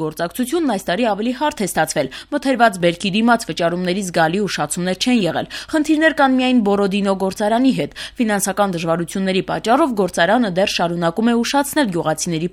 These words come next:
պարտքի մարումը։ Այս խնդրի առջև հայտնված գյուղացիներին այսօր իր խորհուրդն է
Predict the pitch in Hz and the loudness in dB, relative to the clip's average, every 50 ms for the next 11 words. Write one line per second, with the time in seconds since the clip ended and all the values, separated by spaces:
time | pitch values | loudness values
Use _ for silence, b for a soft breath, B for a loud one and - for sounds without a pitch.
0 | - 175 165 - - - 190 180 214 240 262 233 175 156 - - B B B B | -2 -2 -2 -4 -4 -4 -4 0 2 2 2 2 0 -2 -4 -6 B B B B
1 | 302 330 - - 330 302 - - 233 175 165 165 - - 190 175 165 175 165 165 | -2 -2 -2 -2 -4 -6 -4 -2 0 2 2 0 0 -4 -8 -6 -4 -4 -6 -4
2 | - 175 180 185 170 - - 160 147 143 156 - - 170 160 170 202 254 277 277 | -4 -2 -2 -2 -2 -2 -6 -6 -6 -6 -6 -6 -8 -8 -6 -4 -2 0 0 0
3 | 277 277 320 330 - B B B B 320 302 - - 254 240 294 285 - 233 | 2 2 0 -2 -2 B B B B -6 -4 -2 -2 0 0 0 -2 -2 -4